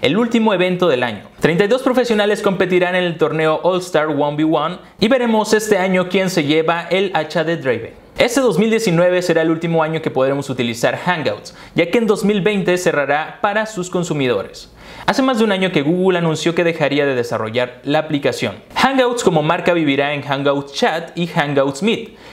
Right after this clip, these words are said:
que se encuentran en la G Suite. La compañía está totalmente comprometida con los usuarios clásicos para poder migrar a los nuevos servicios. Pueden dejarme en los comentarios si van a extrañar Hangouts. Continuamos con las noticias de desarrollo de software.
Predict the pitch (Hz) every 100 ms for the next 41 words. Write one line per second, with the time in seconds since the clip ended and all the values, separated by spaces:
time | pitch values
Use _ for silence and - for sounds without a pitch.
0 | - 175 190 190 240 233 240 - 160 151
1 | 151 170 143 110 - 135 175 185 214 254
2 | 240 240 220 - 208 202 190 190 185 175
3 | 139 135 127 165 170 165 165 156 156 170
4 | 180 160 156 - 190 190 190 175 185 170
5 | 147 147 139 147 143 131 139 147 - 175
6 | 180 180 151 143 135 135 117 123 - -
7 | - - 269 262 226 214 214 180 170 147
8 | 156 175 180 185 175 180 175 156 143 147
9 | 143 139 110 98 - - - 156 220 285
10 | 294 - 233 196 180 214 208 208 170 175
11 | 170 160 160 160 156 147 - 98